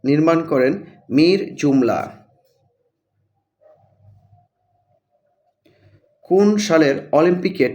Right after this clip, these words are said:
টি টোয়েন্টি ক্রিকেট অন্তর্ভুক্ত হবে? দুই হাজার আঠাশ সালের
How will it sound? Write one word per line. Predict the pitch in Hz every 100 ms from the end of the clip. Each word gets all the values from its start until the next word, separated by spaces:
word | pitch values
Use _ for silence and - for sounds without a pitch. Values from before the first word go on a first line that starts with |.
| -
টি | 180
টোয়েন্টি | 185 180 185
ক্রিকেট | 180 165 190 185
অন্তর্ভুক্ত | 160 160 156 160 160 -
হবে? | 175 131 120 104 - - - _ _ _ _ _ _ _ _ _ _ _ _ _ _ _ _ _ _ _ _ - -
দুই | 113 156
হাজার | 160 190 -
আঠাশ | 143 165 160 -
সালের | 165 151 151 -